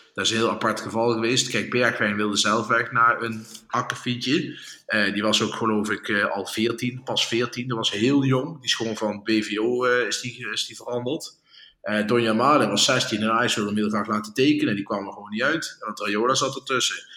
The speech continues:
En Dilrosun, dat was nog in de tijd dat Ajax wat trager was met het geven van contracten. Die wilde pas eigenlijk op zijn zeventiende contract laten tekenen. Terwijl je vanaf de zestiende al kan tekenen. Nou, waarom willen ze dat? Omdat hij dan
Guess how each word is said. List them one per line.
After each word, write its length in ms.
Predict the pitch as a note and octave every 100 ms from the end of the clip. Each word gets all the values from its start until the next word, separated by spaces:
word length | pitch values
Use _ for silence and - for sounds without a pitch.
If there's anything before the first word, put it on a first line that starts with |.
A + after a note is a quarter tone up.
| -
En 160 | G#2
Dilrosun, 880 | G2 A#2 G#2 G#2 G2 - B2 F3+ F3+ - _
dat 120 | A2
was 160 | B2+ C#3
nog 100 | C3+
in 80 | C#3+
de 100 | C#3
tijd 260 | D3 C3+
dat 80 | C3
Ajax 640 | - B2+ B2+ A#2+ - - -
wat 280 | A#2 - -
trager 480 | - C#3+ D3 B2
was 240 | G#2 G2+ -
met 140 | G#2+
het 120 | -
geven 280 | - G#2+ G2+
van 140 | G#2 G2+
contracten. 720 | G2+ - G#2+ - G#2+ - - - - _
Die 280 | A2+ A#2 A#2
wilde 260 | B2 A#2+
pas 240 | A#2+ B2 -
eigenlijk 420 | C3 C#3+ B2+ B2+
op 80 | B2+
zijn 140 | -
zeventiende 460 | - C3 B2 A#2 -
contract 380 | - B2 C#3 C#3
laten 240 | A2 -
tekenen. 520 | A2+ G2 - G2 B2+ - _
Terwijl 240 | - A2+
je 60 | A2
vanaf 180 | A#2+ A2+
de 100 | A2
zestiende 440 | A#2+ A#2+ - A2
al 200 | A#2 A#2+
kan 240 | - G#2+ -
tekenen. 480 | C3 B2+ A#2 G2+ G2
Nou, 200 | A2+ G2
waarom 220 | F#2+ G2+
willen 200 | A2+ C#3
ze 120 | A2
dat? 260 | F#2+ F2+ -
Omdat 200 | B2+ A#2
hij 80 |
dan 100 | -